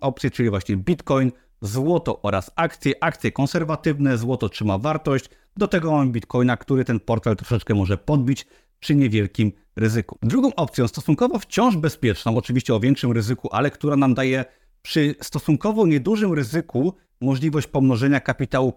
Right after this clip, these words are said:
kilkukrotnie w perspektywie kilku lat, jest opcja właśnie numer dwa, oparta na kryptowalutach. Ale nie mówię tutaj o kryptowalutach, jakichś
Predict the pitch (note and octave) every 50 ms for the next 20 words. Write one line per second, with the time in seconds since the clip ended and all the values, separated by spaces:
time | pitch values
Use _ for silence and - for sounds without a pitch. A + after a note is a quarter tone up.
0 | _ - - G3+ A3+ - D4 - - G3 D#3+ - - C3 A2+ - - G#2 - -
1 | B2 - - C3+ B2+ A#2+ - - - F#3 F#3 - B2+ G2+ G2+ B2 D3 - _ _
2 | _ _ - C3+ B2+ - D3 - - D#3 B2+ C3 A#2+ - A#2 A2+ A#2 C#3 D3 C#3+
3 | C3+ D3 C#3 - - B2+ - - B2 B2+ B2+ - B2 A2+ G#2+ G#2 G#2+ G#2+ - _
4 | _ _ _ _ - C3 C3+ - - - A#2 A#2 A#2+ A#2 A2+ - A2 G2+ - B2
5 | B2 B2+ B2+ C3+ D#3+ G3 A3 A#3 G#3+ - F#3 - E3 D3+ - - C3+ A#2+ - -
6 | D3 C#3+ - - B2 A2+ A#2 B2+ C3+ A#2+ - A#2 G2+ A2+ G#2+ - - G#2+ F2+ -